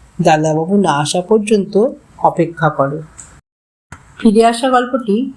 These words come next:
এখানেই সমাপ্ত হলো। যদি শ্রোতা বন্ধুদের আমার গল্প পাঠ ভালো লেগে থাকে, তাহলে অবশ্যই চ্যানেলটিকে সাবস্ক্রাইব করে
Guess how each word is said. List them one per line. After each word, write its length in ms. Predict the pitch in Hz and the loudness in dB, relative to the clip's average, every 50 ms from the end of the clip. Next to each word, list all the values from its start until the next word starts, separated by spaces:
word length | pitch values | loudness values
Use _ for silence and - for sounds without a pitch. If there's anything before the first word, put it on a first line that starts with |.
| _ _ _ _ _ - - - | _ _ _ _ _ -20 -2 0
এখানেই 400 | 196 180 180 - 190 180 180 180 | 2 2 2 2 0 0 0 0
সমাপ্ত 480 | 175 - 170 156 151 151 151 - - | 0 0 0 0 0 0 -4 -2 -2
হলো। 280 | 170 170 202 240 311 302 - _ _ _ _ _ _ _ _ _ _ - - - | 0 0 2 0 -2 -4 -10 _ _ _ _ _ _ _ _ _ _ -18 -4 0
যদি 160 | 190 208 214 | 2 2 4
শ্রোতা 300 | 220 - 247 214 220 214 | 4 2 0 0 0 0
বন্ধুদের 500 | 208 214 220 226 214 214 233 233 240 240 | 0 0 0 -2 0 2 2 2 2 2
আমার 240 | 233 175 160 160 175 | 0 0 -2 -2 -2
গল্প 320 | 170 170 160 156 156 170 160 170 | 0 0 0 0 0 -2 -2 2
পাঠ 280 | 196 185 190 185 - - | 2 2 2 0 -2 -2
ভালো 180 | 165 143 143 | -2 0 0
লেগে 240 | 147 156 160 156 180 | -2 -2 -2 0 -2
থাকে, 400 | 180 202 190 185 - 156 165 220 226 233 - - - - - - - - - - | -2 -2 -4 -2 -2 0 0 0 -2 -6 -12 -20 -20 -20 -20 -20 -20 -10 -4 -2
তাহলে 160 | 196 170 165 | 0 2 4
অবশ্যই 400 | 160 156 151 165 156 - - 185 | 4 2 2 0 -2 -2 -2 0
চ্যানেলটিকে 580 | 175 - 170 156 160 160 156 156 175 170 180 175 | 0 0 0 0 0 -2 -2 -2 0 2 2 2
সাবস্ক্রাইব 580 | 175 - 185 170 151 - - - 190 185 175 170 - - | 2 2 0 0 0 -2 -4 0 0 0 0 0 -2 0
করে 340 | - 196 208 226 254 262 | 0 2 2 2 0 -2